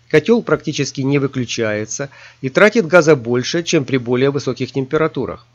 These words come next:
Это плохая экономия, особенно если у вас чугунные батареи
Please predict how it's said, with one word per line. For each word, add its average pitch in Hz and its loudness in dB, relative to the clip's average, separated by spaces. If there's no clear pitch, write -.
Это 156 -2
плохая 175 4
экономия, 113 -6
особенно 151 2
если 143 -2
у 131 2
вас 131 2
чугунные 131 -2
батареи 117 -4